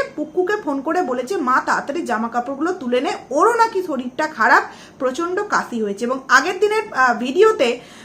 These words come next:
হলুদ রঙের একটা কাঁথা মুড়ি দিয়ে পুক্কু কিন্তু সন্ধেবেলায়, আহ, টিনুদের বিছানাতে শুয়েছিল। তাহলে ব্যাপারটা কি এখানে বুঝতে পারছি না। পুক্কু এবং পুক্কুর বাবা হঠাৎ করে কেন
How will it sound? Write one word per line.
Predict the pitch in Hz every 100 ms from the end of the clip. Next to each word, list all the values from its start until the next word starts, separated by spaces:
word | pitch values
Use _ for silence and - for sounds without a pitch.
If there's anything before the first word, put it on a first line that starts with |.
| -
হলুদ | 226 294 392 427
রঙের | 415 403
একটা | 392 392
কাঁথা | 381 262 381
মুড়ি | 392 415
দিয়ে | 339 220
পুক্কু | 226 359 359 466
কিন্তু | 403 370 427
সন্ধেবেলায়, | 466 320 330 392 381 262 277 370
আহ, | 233 233 -
টিনুদের | 311 359 392 403
বিছানাতে | 311 262 302 302 381 -
শুয়েছিল। | 302 285 - - - - - - - -
তাহলে | 349 453 440 269 294 - - - - - -
ব্যাপারটা | 220 320 453 466
কি | 508 427
এখানে | 453 453 427
বুঝতে | 370 381
পারছি | 427 403 359
না। | 269 262
পুক্কু | 415 440 -
এবং | 523 494 453
পুক্কুর | 403 392 440 392
বাবা | 349 370
হঠাৎ | 370 294 359 359
করে | 381 381
কেন | 370 311 311